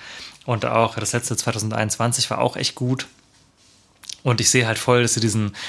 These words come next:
diese Nostalgiewelle halt reiten. Ähm, au-, äh, ja, wie sagen wir's jetzt am besten? Also auch auf einer ähnlichen Schiene, wie auch zum Beispiel die No Angels Support von K Z waren, aber vielleicht ein bisschen weniger auf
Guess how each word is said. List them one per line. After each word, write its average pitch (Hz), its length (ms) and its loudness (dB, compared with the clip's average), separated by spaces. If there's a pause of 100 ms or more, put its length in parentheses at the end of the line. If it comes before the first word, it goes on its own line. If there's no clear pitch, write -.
(140)
diese 113 120 0
Nostalgiewelle 117 580 2
halt 110 240 0
reiten. 123 480 2 (1120)
Ähm, 110 720 2
au-, - 200 0
äh, - 40 -10
ja, - 680 -2 (520)
wie 110 120 -2
sagen 104 160 -4
wir's 101 80 -4
jetzt - 100 -4
am 101 60 -4
besten? 101 260 -2
Also 120 180 2
auch - 80 4
auf 156 120 4
einer 139 100 6
ähnlichen 160 280 4
Schiene, 156 260 6
wie 135 80 4
auch 135 120 4
zum 131 120 2
Beispiel 127 220 4
die 120 80 2
No 117 140 4
Angels 139 420 4 (160)
Support 135 320 2
von 135 120 2
K 127 220 2
Z - 320 -2
waren, 156 300 6 (300)
aber 123 120 2
vielleicht 127 200 2
ein 110 140 2
bisschen 143 420 6
weniger 120 520 4
auf 110 240 4